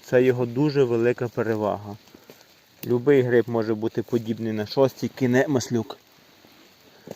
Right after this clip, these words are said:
Але тут є одна велика біда.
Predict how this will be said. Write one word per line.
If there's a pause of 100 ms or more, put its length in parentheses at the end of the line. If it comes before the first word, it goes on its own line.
(480)
Але
тут
є (1080)
одна
велика
біда.